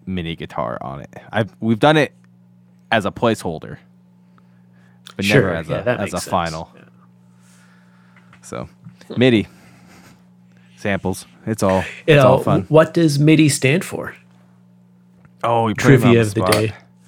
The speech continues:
Speaker 2: Yes.
Speaker 1: I, I don't know. I forgot.
Speaker 2: It
Speaker 1: You
Speaker 2: is, uh, oh, oh, crap.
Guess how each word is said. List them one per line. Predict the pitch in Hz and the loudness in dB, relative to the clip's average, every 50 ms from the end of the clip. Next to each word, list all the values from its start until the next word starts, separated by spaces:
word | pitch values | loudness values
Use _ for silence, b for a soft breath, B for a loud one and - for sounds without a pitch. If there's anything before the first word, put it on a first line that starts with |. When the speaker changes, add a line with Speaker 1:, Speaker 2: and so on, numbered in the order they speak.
| b b b b b b b - | b b b b b b b -4
Speaker 2:
Yes. | - 143 147 151 147 139 120 101 - - 147 139 | 0 2 4 4 4 4 2 0 -2 -8 -8 -4
Speaker 1:
I, | 113 110 | -2 0
I | 104 | 0
don't | 98 95 95 | 0 -2 -2
know. | 98 95 95 95 - - - - | -2 -2 -4 -6 -8 -14 -8 -4
I | - 110 | -4 -4
forgot. | 95 - 107 90 92 95 98 - B B B B B B B B B B B B - _ _ _ _ _ b b b b b b b b b b b b b b b _ | -4 -4 -6 -4 -2 -2 -2 -4 B B B B B B B B B B B B -20 _ _ _ _ _ b b b b b b b b b b b b b b b _
Speaker 2:
It | 135 135 127 | 4 6 6
Speaker 1:
You | 131 127 | 6 6
Speaker 2:
is, | 123 123 117 117 - - - - | 4 4 2 0 -6 -14 -14 -8
uh, | - 113 104 107 104 104 104 104 92 - _ b b b b b b b b b b b b b b b b b b - | -6 -6 -4 -4 -6 -6 -8 -8 -12 -14 _ b b b b b b b b b b b b b b b b b b 2
oh, | 135 127 127 - - - - - | 4 4 4 4 0 0 2 4
oh, | 160 151 139 | 4 4 4
crap. | 139 - 156 151 131 113 - | 2 2 2 2 2 2 -2